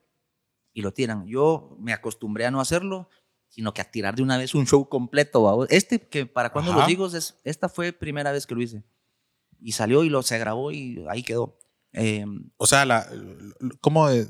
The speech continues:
Speaker 2: cómo decís que se llama lo que hacen de cinco minutos?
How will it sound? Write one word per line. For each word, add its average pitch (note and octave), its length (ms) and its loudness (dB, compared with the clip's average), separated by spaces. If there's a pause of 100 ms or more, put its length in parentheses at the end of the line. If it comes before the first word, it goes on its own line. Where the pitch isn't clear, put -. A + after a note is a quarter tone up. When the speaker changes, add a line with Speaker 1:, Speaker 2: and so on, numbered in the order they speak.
(140)
Speaker 2:
cómo C#3 240 2
decís B2+ 220 -2
que D3 180 -2
se A2+ 140 -2
llama C3 260 0
lo A2+ 160 0
que G#2+ 80 -4
hacen A#2+ 480 -4
de G2+ 100 -2
cinco C#3 240 -2
minutos? A#2+ 760 -4